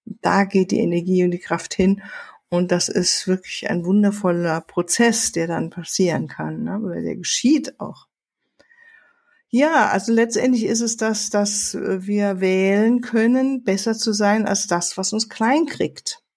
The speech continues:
ja, oder was uns klein kriegen möchte oder was uns, ähm,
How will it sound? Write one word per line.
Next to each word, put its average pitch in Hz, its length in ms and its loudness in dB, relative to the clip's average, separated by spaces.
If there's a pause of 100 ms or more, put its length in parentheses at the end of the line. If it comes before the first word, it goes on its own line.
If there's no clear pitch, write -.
(160)
ja, 175 120 -4
oder 185 180 -2
was 175 200 -2
uns - 460 -4
klein 180 340 -2 (320)
kriegen 180 380 0
möchte 180 560 2
oder 170 540 -4 (680)
was - 280 -6
uns, 175 640 -4
ähm, 165 500 -4